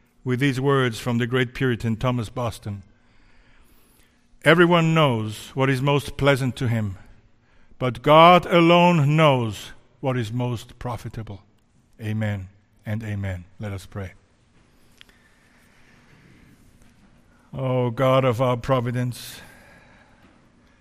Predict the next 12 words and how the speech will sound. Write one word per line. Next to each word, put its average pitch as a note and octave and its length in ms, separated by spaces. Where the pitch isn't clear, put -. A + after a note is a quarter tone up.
Almighty C3+ 600
Heavenly C3+ 360
Father, A#2+ 500
how C#3+ 260
we B2+ 160
thank C3 400
you B2+ 80
that A#2+ 160
you A#2+ 80
have A#2+ 140
revealed B2+ 420
yourself, A#2 760